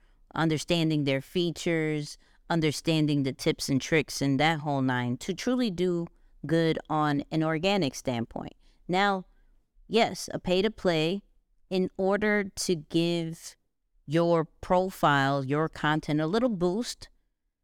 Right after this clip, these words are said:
to get that brand awareness up. And then once you get that boost, do you have enough content to keep them?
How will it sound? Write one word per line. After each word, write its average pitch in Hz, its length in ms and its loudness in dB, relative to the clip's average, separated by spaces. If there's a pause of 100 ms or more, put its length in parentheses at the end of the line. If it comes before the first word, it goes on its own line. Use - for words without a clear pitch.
(140)
to 196 120 -2
get 180 180 2
that 214 200 2
brand 170 280 2
awareness 139 560 0
up. 131 260 0 (460)
And 190 300 0
then 165 560 0 (340)
once 190 260 0
you 208 60 -4
get 185 140 2
that 156 180 4
boost, 185 480 0 (320)
do 175 100 -2
you 202 240 -2
have 180 220 2
enough 151 300 2
content 143 540 0
to - 100 -12
keep - 320 -2
them? - 220 -6